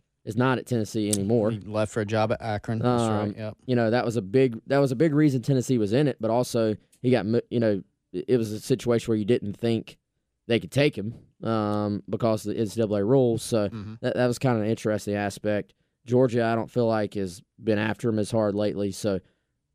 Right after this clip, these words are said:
Speaker 1: South Carolina, Kentucky, Chris, and then does Auburn make a move this weekend, you think?
Speaker 2: Yeah, I think, I think going into the visit, the Auburn trip is more of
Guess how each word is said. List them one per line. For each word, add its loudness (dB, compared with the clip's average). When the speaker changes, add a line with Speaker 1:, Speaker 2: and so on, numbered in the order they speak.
Speaker 1:
South 0
Carolina, 2
Kentucky, 0
Chris, 0
and -2
then 0
does 0
Auburn 2
make 2
a 0
move 4
this 0
weekend, -4
you -4
think? -8
Speaker 2:
Yeah, 6
I 4
think, -4
I -14
think -2
going 4
into 0
the -4
visit, -2
the -6
Auburn 0
trip -4
is -8
more -2
of -6